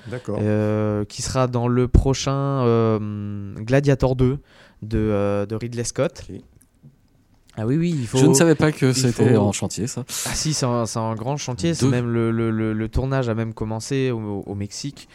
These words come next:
Speaker 2: il me semble, et cetera. Donc, euh... Et surtout, Paul Mescal, euh, j'en ai parlé dans mon top,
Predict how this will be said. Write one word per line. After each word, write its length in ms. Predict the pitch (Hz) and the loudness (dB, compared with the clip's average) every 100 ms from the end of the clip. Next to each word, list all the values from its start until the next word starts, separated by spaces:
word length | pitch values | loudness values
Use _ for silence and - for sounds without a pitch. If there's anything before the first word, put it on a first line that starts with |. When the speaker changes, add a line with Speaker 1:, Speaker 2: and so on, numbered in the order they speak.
| - _ | -20 _
Speaker 2:
il 60 | 104 | -8
me 60 | 104 | -6
semble, 340 | - 135 123 | -4 -6 -6
et 20 | |
cetera. 440 | 104 - 98 123 135 | -10 -8 -6 -4 -4
Donc, 240 | 104 98 | -6 -8
euh... 160 | 101 101 - - - - | -8 -8 -12 -20 -20 -8
Et 100 | - | -4
surtout, 360 | 120 117 - 180 | -2 0 2 2
Paul 180 | 151 | 2
Mescal, 540 | 135 120 - 185 185 160 - - | 2 -4 0 2 2 -2 -10 -10
euh, 140 | - 110 | -4 -2
j'en 240 | 104 113 | -2 -2
ai 100 | 113 | -2
parlé 340 | 113 127 127 131 | 2 2 2 0
dans 140 | 117 | 0
mon 180 | 101 104 | -4 -2
top, 340 | - 185 180 | 2 2 4